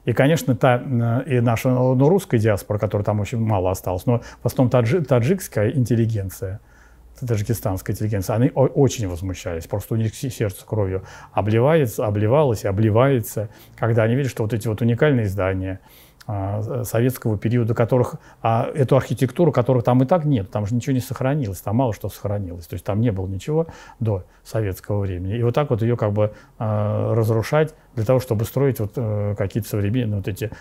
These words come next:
похожие друг на друга здания. Ну да, может, они красивые, блестящие, из стекла и бетона, с какими-то восточными узорами, но все-таки же, э, аж одно другому бы не мешало, нужно сохранить вот это вот, то, что было.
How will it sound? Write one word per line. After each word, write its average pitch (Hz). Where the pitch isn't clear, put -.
похожие 113
друг 101
на 104
друга 101
здания. 95
Ну 143
да, 127
может, 110
они 98
красивые, 104
блестящие, 95
из -
стекла 101
и -
бетона, 101
с -
какими-то 110
восточными 104
узорами, 107
но 123
все-таки 120
же, 117
э, 113
аж 113
одно 113
другому 107
бы 101
не 98
мешало, 110
нужно 101
сохранить 113
вот -
это 95
вот, 87
то, 107
что -
было. 95